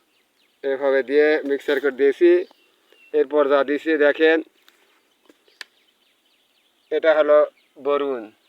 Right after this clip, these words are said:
বরুণ আমরা দিব হলো বিশ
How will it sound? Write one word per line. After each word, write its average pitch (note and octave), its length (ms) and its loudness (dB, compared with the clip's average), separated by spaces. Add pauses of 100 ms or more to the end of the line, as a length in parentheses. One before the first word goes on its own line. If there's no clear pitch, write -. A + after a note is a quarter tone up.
(2000)
বরুণ C#3+ 340 -8 (100)
আমরা C#3+ 240 -2
দিব C#3+ 120 -8 (120)
হলো C#3+ 200 2 (2000)
বিশ D3 180 -12